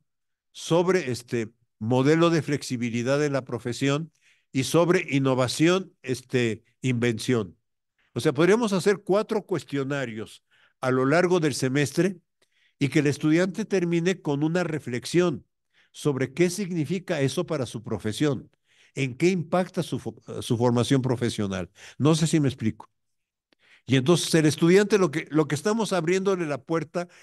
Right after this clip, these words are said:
es a que conozca el mundo profesional que lo rodea. Ah, pero después se va a ir a Nuevo León,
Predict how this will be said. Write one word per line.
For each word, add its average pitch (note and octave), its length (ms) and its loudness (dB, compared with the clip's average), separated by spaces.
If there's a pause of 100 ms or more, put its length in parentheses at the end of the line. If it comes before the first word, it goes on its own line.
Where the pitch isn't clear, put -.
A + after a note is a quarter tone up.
(160)
es E3 180 -4
a E3+ 100 -2
que D3+ 220 -4
conozca D3 800 -2 (540)
el C3+ 140 -8
mundo E3+ 320 2
profesional C3 600 -2
que C#3+ 120 0
lo B2 100 2
rodea. G2+ 480 -4 (1040)
Ah, A#3 320 2
pero D#3+ 200 4
después D#3+ 360 2
se G3 80 2
va F3+ 120 2
a - 20 4
ir F#3+ 100 4
a F3+ 80 2
Nuevo C3+ 300 0
León, D#3 360 -2